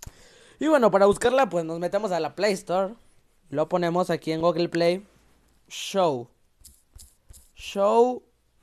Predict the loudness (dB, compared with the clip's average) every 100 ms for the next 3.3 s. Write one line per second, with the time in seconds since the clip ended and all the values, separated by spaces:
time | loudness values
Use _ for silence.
0 | _ -12 -6 -4 -4 -4 -2 0 2 2
1 | 4 2 2 -2 -2 0 -2 -2 -2 -2
2 | -2 -4 -4 -6 -6 -10 -8 -8 -6 -6
3 | -6 -8